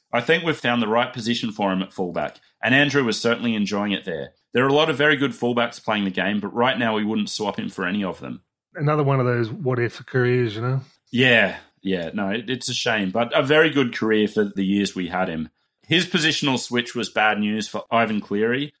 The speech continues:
Speaker 1: who for the third club in the row, he was an established fullback and got moved out of position for another player. So it happened to him at Manly with Matthew Ridge.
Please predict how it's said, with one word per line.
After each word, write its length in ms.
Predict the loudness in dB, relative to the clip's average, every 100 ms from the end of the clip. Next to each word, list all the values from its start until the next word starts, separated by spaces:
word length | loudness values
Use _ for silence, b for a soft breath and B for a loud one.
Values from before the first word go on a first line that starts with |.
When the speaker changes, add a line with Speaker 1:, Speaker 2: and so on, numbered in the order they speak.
| -10
Speaker 1:
who 160 | 0 2
for 140 | 2 2
the 380 | 2 2 0 -4
third 340 | -2 2 2 2
club 220 | 2 2
in 60 | 2
the 80 |
row, 380 | 0 2 2 0 -4 b b
he 360 | 0 0 -2 -12 -4
was 200 | -2 2
an 80 | 2
established 580 | 2 2 2 2 0 0
fullback 560 | 0 2 2 0 -2 _ _
and 160 | -2 0
got 200 | 2 2
moved 360 | 2 2 0 -2
out 160 | 0 0
of 120 | -2
position 440 | -8 -6 -6 -6 -8
for 180 | -4
another 320 | -2 0 0 -2
player. 380 | 0 -2 0
So 180 | -2 -2
it 60 | -2
happened 340 | -2 -2 -6
to 100 | -4
him 100 | -4
at 100 | -4
Manly 560 | -2 -2 0 0 -2 -4 b
with 180 | -4 0
Matthew 360 | 2 2 0 0
Ridge. 480 | 2 0 -2 -8